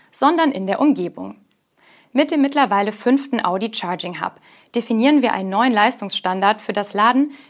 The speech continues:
im städtischen Wohngebiet, wie Bastian Gerätshauser zitiert.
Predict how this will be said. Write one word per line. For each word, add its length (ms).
im 80
städtischen 540
Wohngebiet, 560
wie 100
Bastian 440
Gerätshauser 680
zitiert. 500